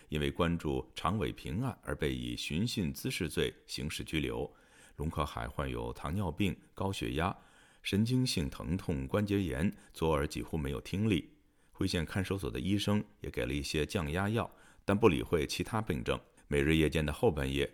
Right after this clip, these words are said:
龙克海被要求无规律的起床值班，不堪其苦，狱中境况恶劣。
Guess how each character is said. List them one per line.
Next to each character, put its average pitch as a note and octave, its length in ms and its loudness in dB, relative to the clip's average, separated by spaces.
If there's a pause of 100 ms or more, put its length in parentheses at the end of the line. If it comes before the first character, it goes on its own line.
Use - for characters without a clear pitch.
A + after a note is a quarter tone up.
(160)
龙 D#2 180 -2
克 D#2 100 0
海 A#1+ 280 -4
被 D2 160 -2
要 D2+ 160 0
求 C2+ 180 -4
无 D2 180 0
规 C3+ 220 2
律 F2+ 140 2
的 B1+ 120 -2
起 - 200 -6
床 B1 200 -8
值 C2+ 140 -4
班， F2 260 2 (200)
不 C2 80 -4
堪 C#2+ 200 -6
其 D#2 160 -2
苦， B1+ 460 -6 (240)
狱 D#2+ 160 0
中 D2+ 180 -2
境 C2+ 220 -4
况 A#1+ 360 -4
恶 C2+ 180 -4
劣。 B1+ 200 -2